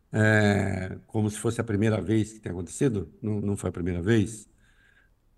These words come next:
Se você fala, "Os advogados não podem entrar em contato", advogado não pode servir de pombo correio entre os investigados. Foi isso que Alexandre decidiu. Quem é que impede um,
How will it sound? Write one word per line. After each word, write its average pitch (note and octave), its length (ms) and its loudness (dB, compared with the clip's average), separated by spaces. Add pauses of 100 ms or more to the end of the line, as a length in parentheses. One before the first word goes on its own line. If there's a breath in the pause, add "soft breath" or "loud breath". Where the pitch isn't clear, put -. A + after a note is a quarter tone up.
(160)
Se - 120 0
você G#3+ 260 8
fala, C3 240 4
"Os A#2 100 0
advogados B2+ 600 0
não C3+ 140 0
podem A2+ 280 -2
entrar A2 200 -6
em G#2 60 -6
contato", A#2 520 -2 (600)
advogado B2 600 2
não D#3 160 0
pode C#3 240 0
servir A#2 440 0
de C3+ 100 -4
pombo D3 400 -2
correio C3 600 2
entre C3 240 0
os A#2+ 80 -6
investigados. B2 840 -4
Foi F#2+ 180 -4
isso F#2+ 240 -6
que - 80 -10
Alexandre F2+ 380 -8
decidiu. - 400 -12 (720)
Quem A2+ 220 2
é B2+ 80 2
que C3+ 120 -2
impede A2 400 -2
um, A2+ 300 -4